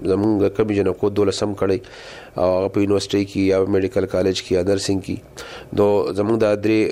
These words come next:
سیټ اپ دی چې په هغې کې به سپیشلي د های پروفیشنل، ا، ایجوکیشن باندې موږ کار کوو، د سپیشلي د یتیمانو ماشومانو دپاره. د الله فضل دی، دې وخت کې زموږ سره، ا، د آټ سو نه زیات یتیمان جنکۍ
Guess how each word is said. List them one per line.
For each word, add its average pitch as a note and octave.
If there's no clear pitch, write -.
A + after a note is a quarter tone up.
سیټ -
اپ -
دی G#2
چې G2
په G2
هغې A2
کې -
به G2+
سپیشلي G#2
د G2+
های G2+
پروفیشنل، G2
ا، F#2+
ایجوکیشن G2
باندې F#2+
موږ G2
کار G2
کوو، G2+
د F#2
سپیشلي F#2
د F#2
یتیمانو F#2+
ماشومانو F#2+
دپاره. F#2+
د G#2+
الله A2+
فضل B2+
دی، A2+
دې A2+
وخت -
کې G#2
زموږ G#2
سره، G2+
ا، F2+
د F2+
آټ F#2
سو G2
نه F#2+
زیات G2
یتیمان G2
جنکۍ F#2+